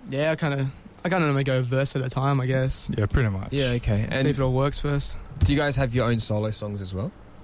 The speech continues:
Speaker 3: that you may have not released to the band yet? Well, that's a pretty
Speaker 2: Hmm.
Speaker 3: hectic question.
Speaker 2: Well,
Speaker 1: Uh,
Speaker 2: controversy.
Speaker 1: I'm not really working on anything at the <laughs> moment, but, um,
Speaker 2: No, I, I sort of try to write stuff in my own time to get, throw into the band, but I don't really like any of it. So.
Speaker 3: Okay.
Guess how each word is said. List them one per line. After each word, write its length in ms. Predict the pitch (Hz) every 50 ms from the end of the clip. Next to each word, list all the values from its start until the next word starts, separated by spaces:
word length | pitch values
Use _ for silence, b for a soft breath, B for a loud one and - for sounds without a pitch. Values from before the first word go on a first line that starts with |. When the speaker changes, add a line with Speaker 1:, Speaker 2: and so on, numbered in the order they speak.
| - - - - - - - - -
Speaker 3:
that 80 | 110 113
you 80 | 120
may 120 | 117 113 107 104
have 120 | 110 107
not 160 | 110 110 -
released 400 | 101 107 104 101 101 101 - -
to 80 | - 101
the 60 | -
band 300 | 92 - 92 95 98 92
yet? 180 | 110 - - -
Well, 120 | 113 113
that's 180 | 120 120 - -
a 20 |
pretty 340 | - - - - - 98 -
Speaker 2:
Hmm. 280 | 85 - 113 113 123 139
Speaker 3:
hectic 360 | 160 160 131 110 101 101 107 110
question. 420 | - 113 113 - - - 117 113
Speaker 2:
Well, 280 | 113 117 113 117 120 139
Speaker 1:
Uh, 160 | 160 139 120
Speaker 2:
controversy. 500 | 113 123 127 135 - 147 110 107 104 143
Speaker 1:
I'm 140 | 156 170 180
not 140 | 180 165 151
really 160 | 151 151 147
working 280 | 147 147 147 139 156 151
on 120 | 147 151
anything 180 | 147 147 156 156
at 100 | 151 156
the 60 | 160
<laughs> 260 | - - 190 - - -
moment, 300 | 214 214 202 175 151 -
but, 280 | 170 156 147 147 147
um, 260 | 143 139 135 135 131
Speaker 2:
No, 60 | 110 107
I, 420 | 104 104 104 107 110 120 120 127
I 20 |
sort 220 | 127 - 160 165 147
of 80 | 135
try 140 | - 143 131
to 80 | 120 113
write 260 | 110 113 113 - -
stuff 260 | - - 120 107 -
in 100 | 123 113
my 200 | 107 104 104 104
own 80 | 101 101
time 240 | - 110 107 104 101
to 100 | - 117
get, 180 | 104 113 120 113
throw 300 | - - 117 113 110 107
into 160 | 104 98 107
the 100 | 107 107
band, 320 | 95 104 101 98 98 98 101
but 100 | 98 98
I 40 |
don't 180 | 98 104 120 127
really 160 | - 67 67
like 240 | - - - - -
any 140 | - - 65
of 120 | - -
it. 140 | - - -
So. 120 | - - -
Speaker 3:
Okay. 380 | - 107 - - 175 - -